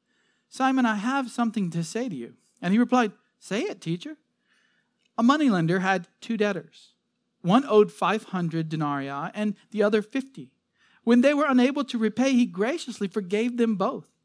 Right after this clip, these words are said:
So which of them will love him more? Simon answered and said, "I suppose the one who he forgave more."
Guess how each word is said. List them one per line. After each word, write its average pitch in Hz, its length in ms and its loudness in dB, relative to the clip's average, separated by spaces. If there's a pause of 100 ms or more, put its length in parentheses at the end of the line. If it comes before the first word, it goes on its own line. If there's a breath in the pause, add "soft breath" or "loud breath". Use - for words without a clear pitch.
(220 soft breath)
So 226 160 -2
which 233 260 0
of 302 140 -2
them 214 300 2
will 202 260 2
love 165 320 0
him 208 160 -2
more? 262 480 -4 (960)
Simon 143 420 -6
answered 160 340 -4
and 160 140 -4
said, 165 220 -2 (180)
"I 202 160 -10
suppose 220 520 2
the 175 80 -4
one 180 320 -2
who 160 280 -4
he 165 180 -12
forgave 160 400 -6
more." 151 360 -6